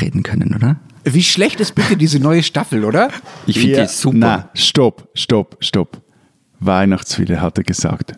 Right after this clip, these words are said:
Speaker 3: Nur
Speaker 1: Ich,
Speaker 3: Weihnachtsfilme.
Speaker 1: ich
Speaker 3: Nein, nein, nein, nur Weihnachtsfilme.
Speaker 1: Es gibt Weihnachtsfilme außer Kevin allein zu Haus.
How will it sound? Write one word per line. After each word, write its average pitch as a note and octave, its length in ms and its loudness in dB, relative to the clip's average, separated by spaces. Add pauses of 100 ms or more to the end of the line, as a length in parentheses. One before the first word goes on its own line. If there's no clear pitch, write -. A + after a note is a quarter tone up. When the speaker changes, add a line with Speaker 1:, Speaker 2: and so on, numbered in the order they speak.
Speaker 3:
Nur C3 320 2
Speaker 1:
Ich, - 60 -6
Speaker 3:
Weihnachtsfilme. A2+ 600 0
Speaker 1:
ich - 140 -4 (180)
Speaker 3:
Nein, C#3 360 2 (120)
nein, B2+ 480 2 (260)
nein, G#2 500 2
nur B2 440 4 (320)
Weihnachtsfilme. F2+ 840 0 (120)
Speaker 1:
Es - 320 -4
gibt - 340 -2
Weihnachtsfilme G#2+ 920 0
außer F#2 300 -2
Kevin G2 300 -2
allein F2+ 240 0
zu E2 180 -4
Haus. - 320 -6